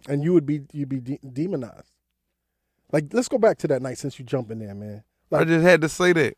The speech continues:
Speaker 1: I know, but, but, but when
Speaker 2: It's
Speaker 1: you
Speaker 2: not always cool to like Kevin Gates. You
Speaker 1: Mm.
Speaker 2: know what I'm saying?
Speaker 1: When you was on that stage, man, and, and, and, and that woman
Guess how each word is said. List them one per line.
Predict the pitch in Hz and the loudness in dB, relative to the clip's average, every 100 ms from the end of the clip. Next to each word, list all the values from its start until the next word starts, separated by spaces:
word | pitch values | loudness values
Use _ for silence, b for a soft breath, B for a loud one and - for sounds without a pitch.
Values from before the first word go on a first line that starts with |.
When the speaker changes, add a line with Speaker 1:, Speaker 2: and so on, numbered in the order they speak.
| _ | _
Speaker 1:
I | 143 | 0
know, | 226 190 | 4 4
but, | 156 165 | 2 0
but, | 151 180 151 | 2 2 4
but | 190 | 0
when | 170 175 | 4 6
Speaker 2:
It's | 160 | 6
Speaker 1:
you | |
Speaker 2:
not | 160 160 | 6 8
always | 156 156 156 151 | 8 10 8 6
cool | - 175 175 | 4 2 4
to | 156 | 2
like | 147 139 135 | 2 0 0
Kevin | 147 135 135 | -2 -2 -2
Gates. | 127 127 - - | -2 -2 -6 -14
You | - 143 | -6 -4
Speaker 1:
Mm. | |
Speaker 2:
know | 139 | -2
what | 139 | -4
I'm | 139 | -6
saying? | - 147 147 156 | -8 -8 -6 6
Speaker 1:
When | 190 208 | 6 6
you | 254 | 0
was | 247 202 | -2 0
on | 202 185 | 0 0
that | 151 | -2
stage, | - - 156 143 123 110 | -4 -4 -2 -2 -4 -8
man, | 127 123 123 | -6 -6 -6
and, | 131 131 | -8 -8
and, | 131 123 | -8 -10
and, | 135 135 | -10 -10
and | 123 139 | -8 -6
that | 139 | -6
woman | 135 151 147 123 107 | -4 -4 -4 -6 -10